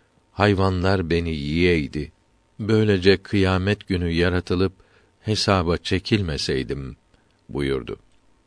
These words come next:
Resulullah sallallahu aleyhi ve sellem vefat edince, Ensar bir araya toplanıp, "Bizden bir emir, muhacirlerden de bir emir olsun." dediler. Hazreti Ebu Bekr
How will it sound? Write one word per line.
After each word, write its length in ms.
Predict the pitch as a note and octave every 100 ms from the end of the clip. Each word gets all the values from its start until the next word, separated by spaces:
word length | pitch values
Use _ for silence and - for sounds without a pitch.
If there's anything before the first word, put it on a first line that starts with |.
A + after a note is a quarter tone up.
| _ _ _ _ _ _ _ _ _
Resulullah 640 | G#2+ A2 C3+ C3 C#3 C#3+ C#3+
sallallahu 760 | - F#2 E2 E2+ E2+ F#2+ F2
aleyhi 400 | D#2 D#2 D#2+ D2+
ve 100 | D#2
sellem 480 | D2+ D#2+ D2 C#2+ C#2+
vefat 400 | C#2+ - D#2+ -
edince, 520 | D2+ F2 F#2+ F2+ F#2 - _ _ _ _ -
Ensar 680 | G#2 G#2 - A2 G#2+ E2+ D2
bir 140 | G#2+
araya 320 | G2+ E2 D2
toplanıp, 540 | D2 F2 - F2 F#2 G#2 _ _ _ _ _ _ _ _
"Bizden 640 | D2+ F#2 G2 F2+ A2+ A2+ F2+
bir 140 | F2+
emir, 540 | D#2+ D#2+ F#2 F#2 - - _ _ _ _
muhacirlerden 1000 | F#2 F#2 F#2+ F2 G2 F#2 F#2+ F2 G#2+ G#2
de 140 | E2+ D2+
bir 140 | D#2+
emir 340 | B1 F2 F2+
olsun." 560 | C#2+ C2+ C2 - D2 B1+ _ _ _ _
dediler. 520 | - C#2+ - B1 - - _ _ _ _ _ -
Hazreti 480 | F2 E2 F#2 -
Ebu 320 | E2+ D2+ D#2+ D#2
Bekr 380 | F2+ - -